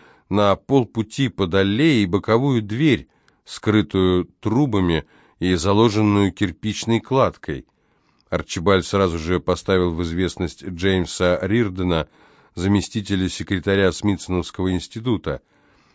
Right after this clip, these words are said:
Они издавна дружили, поэтому Джеймс поддерживал попытки Арчибальда соорудить бомбоубежище.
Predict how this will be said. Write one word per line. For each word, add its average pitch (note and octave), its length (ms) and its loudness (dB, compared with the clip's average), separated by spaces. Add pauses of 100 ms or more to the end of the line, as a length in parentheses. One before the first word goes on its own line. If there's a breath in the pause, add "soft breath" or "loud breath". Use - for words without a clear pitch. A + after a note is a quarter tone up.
Они C#3 280 4
издавна G#2 540 2
дружили, F#2+ 520 2
поэтому F2+ 760 0 (340 soft breath)
Джеймс C3+ 520 0
поддерживал F2 800 -2
попытки - 560 -4
Арчибальда G2+ 960 0 (420 soft breath)
соорудить F2 800 0
бомбоубежище. E2+ 1160 -2